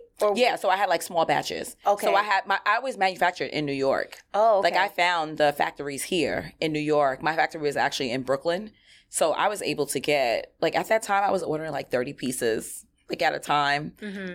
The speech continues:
Speaker 2: going from Long Island to Brooklyn every day. <laughs>
Speaker 1: So to get it manufactured, you went and brought, like, your concept of the design to a manufacturer.
Speaker 2: Yes.
Speaker 1: And he was like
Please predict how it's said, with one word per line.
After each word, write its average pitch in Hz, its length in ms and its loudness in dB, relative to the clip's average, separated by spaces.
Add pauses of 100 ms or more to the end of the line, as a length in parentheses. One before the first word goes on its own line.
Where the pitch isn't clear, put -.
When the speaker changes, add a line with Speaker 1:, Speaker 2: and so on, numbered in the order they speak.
Speaker 2:
going 160 260 0
from 151 380 -2
Long 147 180 0
Island 147 360 -4
to 127 420 -2
Brooklyn 151 580 -4
every 151 240 -2
day. 147 440 -2
<laughs> 240 60 0 (440)
Speaker 1:
So 269 140 4
to 277 140 -4
get 254 180 4
it 330 100 2
manufactured, 233 800 0
you 185 220 -2
went 190 400 0
and 170 440 0
brought, 175 460 4
like, 160 180 0
your 170 120 0
concept 175 680 0
of 160 120 0
the 170 80 0
design 151 560 -2
to 170 240 0
a 160 40 2
manufacturer. 147 800 -2
Speaker 2:
Yes. - 500 -2
Speaker 1:
And 175 80 -6
he 175 40 -2
was 165 100 0
like 147 260 2